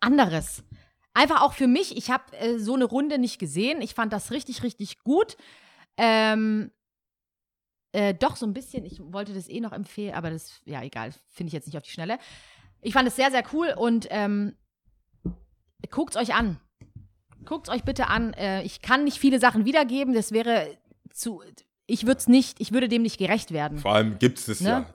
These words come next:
Speaker 2: deswegen
Speaker 1: Es
Speaker 2: zum
Speaker 1: gibt's auf
Speaker 2: Anschauen.
Speaker 1: YouTube, guckt's euch an.
Speaker 2: Ja.
Speaker 1: Ähm, nehmt euch die Zeit. Äh,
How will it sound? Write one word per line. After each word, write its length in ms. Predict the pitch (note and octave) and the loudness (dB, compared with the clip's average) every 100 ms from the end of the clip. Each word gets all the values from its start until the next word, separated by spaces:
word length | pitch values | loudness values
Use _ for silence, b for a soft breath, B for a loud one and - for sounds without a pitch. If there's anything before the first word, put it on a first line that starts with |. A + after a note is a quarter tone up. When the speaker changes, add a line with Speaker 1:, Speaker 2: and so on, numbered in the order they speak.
| _ | _
Speaker 2:
deswegen 440 | - - F3 F3+ | -12 -10 -8 -4
Speaker 1:
Es 80 | G3+ | -4
Speaker 2:
zum 40 | - | 2
Speaker 1:
gibt's 200 | C#4+ D#2+ | 2 2
auf 120 | F#3+ | 2
Speaker 2:
Anschauen. 180 | A#3+ G3 | 2 6
Speaker 1:
YouTube, 500 | A#3+ E4 E4+ E4 E4 | 6 6 4 -2 -4
guckt's 240 | - D4 - | -4 -4 -2
euch 260 | A3+ - | -4 -2
an. 300 | - C4+ D4 C#4 b b b | 0 0 -2 -8 b b b
Speaker 2:
Ja. 100 | - E2 | -10 -6
Speaker 1:
Ähm, 520 | G#3+ G#3 G#3 G#3 - - | -2 -2 -2 -4 -6 0
nehmt 260 | A#3+ D4+ | 2 2
euch 160 | - A3+ | 0 -2
die 140 | A3+ | -4
Zeit. 600 | - A3 A3 B3 C#4 - - _ _ _ _ _ | -4 0 2 2 0 -6 -20 _ _ _ _ _
Äh, 340 | G#3+ G#3 F#3+ | -6 -4 -4